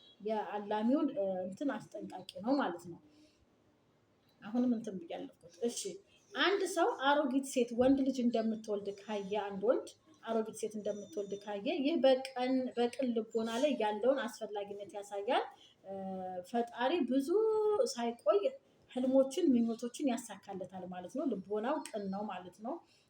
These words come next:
አሮጊት ሴት አንድ ወንድ ስትወልድ ከተመለከታት ምኞቶቹን፣ ፍላጎቶቹን በሙላ ፈጣሪ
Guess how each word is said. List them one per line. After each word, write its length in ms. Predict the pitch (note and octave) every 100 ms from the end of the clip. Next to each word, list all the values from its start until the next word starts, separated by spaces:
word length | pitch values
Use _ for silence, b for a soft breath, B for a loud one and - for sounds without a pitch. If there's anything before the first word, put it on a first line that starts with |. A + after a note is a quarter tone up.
| _
አሮጊት 380 | A3+ A3+ A3+ G#3+
ሴት 220 | - E4 -
አንድ 220 | - A3
ወንድ 220 | G#3+ A3 G#3+
ስትወልድ 440 | A#3 - G3+ F#3+
ከተመለከታት 840 | - G3+ G#3+ A3 A#3 - C#4 B4 - b b _
ምኞቶቹን፣ 760 | G#3 A3 A#3 A#3+ C4+ C4 - B4+ - _ _
ፍላጎቶቹን 720 | G3+ G#3+ G#3 A3 B3+ - C#4+
በሙላ 360 | G#3+ A3 B3+ G#4
ፈጣሪ 460 | - G3+ - G3